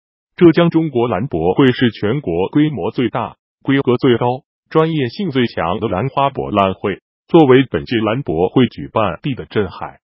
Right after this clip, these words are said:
养兰历史悠久，盆栽兰花源远流长。近年来，镇海的花卉产业更是有了长足的进步，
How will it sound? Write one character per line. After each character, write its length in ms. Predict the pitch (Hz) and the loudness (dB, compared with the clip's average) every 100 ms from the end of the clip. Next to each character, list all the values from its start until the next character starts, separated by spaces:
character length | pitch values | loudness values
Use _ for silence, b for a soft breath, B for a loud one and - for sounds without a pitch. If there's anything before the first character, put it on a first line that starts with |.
| _ | _
养 220 | 113 101 | -2 0
兰 240 | 101 104 135 - | 2 0 -2 -8
历 260 | 151 180 | -4 -4
史 220 | 135 - 90 | -4 -6 -2
悠 160 | 139 | -2
久， 320 | - 76 64 _ _ - | -2 -6 -10 _ _ -6
盆 240 | 123 156 | -4 -2
栽 160 | 147 107 | -2 -2
兰 220 | 101 120 | -4 -4
花 220 | 135 131 | -6 0
源 180 | 127 139 | 2 2
远 160 | 87 | -2
流 200 | 73 87 | -4 -4
长。 400 | 117 - 73 85 - _ | -4 -6 -10 -12 -14 _
近 120 | - 110 | -8 -4
年 180 | 92 | -2
来， 280 | 98 69 76 _ _ - | -4 -4 -10 _ _ -2
镇 220 | 175 143 | 0 0
海 240 | 95 78 71 | -4 -6 -6
的 120 | 95 | -4
花 200 | - 123 | -2 0
卉 240 | 143 117 | 2 0
产 220 | - 78 | -2 -14
业 60 | 71 92 - _ _ | -8 -8 -8 _ _
更 200 | - 135 | -2 -2
是 180 | - 123 | -2 -8
有 180 | 101 82 | -6 -6
了 120 | 85 | -8
长 300 | - - 95 | -14 -12 -10
足 180 | - 98 | -8 -6
的 120 | 110 | -6
进 200 | 104 107 | -6 -8
步， 260 | 87 107 | -4 -6